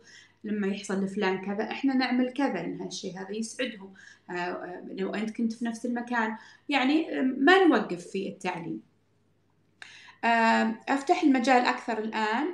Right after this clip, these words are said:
آه، للأسئلة، إذا في أحد عنده سؤال أو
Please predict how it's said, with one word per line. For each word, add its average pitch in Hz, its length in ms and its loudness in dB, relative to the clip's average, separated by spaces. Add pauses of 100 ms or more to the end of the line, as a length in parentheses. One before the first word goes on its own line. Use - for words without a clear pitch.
(120)
آه، 214 480 -8
للأسئلة، 208 1600 -8
إذا 202 100 -10
في 208 200 -12
أحد 190 160 -12
عنده 190 200 -12
سؤال 185 380 -6
أو 185 200 -16